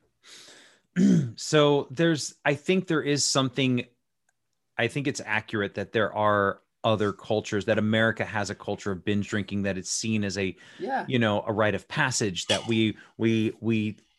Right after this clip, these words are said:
Speaker 1: talk about it as a way of showing your fortitude and strength. I mean,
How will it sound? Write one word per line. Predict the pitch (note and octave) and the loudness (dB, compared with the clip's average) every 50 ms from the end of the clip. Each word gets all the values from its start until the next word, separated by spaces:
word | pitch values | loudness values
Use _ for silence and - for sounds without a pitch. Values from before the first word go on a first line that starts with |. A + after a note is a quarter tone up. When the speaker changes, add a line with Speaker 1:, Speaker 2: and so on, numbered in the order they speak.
| _ | _
Speaker 1:
talk | - - B2 A2 - A2 | -6 -4 -4 -2 -2 -2
about | G2 A2 G#2+ G#2+ | 0 2 2 2
it | G#2+ G2+ | 2 0
as | G2+ F#2+ F#2 G#2+ | 0 -2 -2 0
a | G#2 G2+ G2 G2 G2 | 0 0 0 -2 -2
way | G2 F#2+ A2 A2 G#2+ G2+ | -2 -2 0 0 0 0
of | F#2+ F2 - - - - - - _ _ _ | -2 -4 -8 -14 -20 -20 -20 -20 _ _ _
showing | - - - - - C3+ A#2+ A2+ A2 A2 | -10 -6 -4 0 2 2 2 2 2 0
your | G2 F#2+ | 0 -2
fortitude | - - - A#2+ A#2+ A2+ G#2 F#2+ - - A2+ G#2 F2 | -4 -6 -2 -2 0 0 -2 -4 -4 -2 -2 -2 -2
and | F#2 F2+ | -4 -6
strength. | - - - - B2 B2 F#2+ D#2+ - - - - | -6 -6 -4 -2 -2 -2 -2 -2 -6 -10 -8 -4
I | F#2+ | -2
mean, | G#2+ A2+ A2 G#2 F#2+ | 0 0 0 0 -2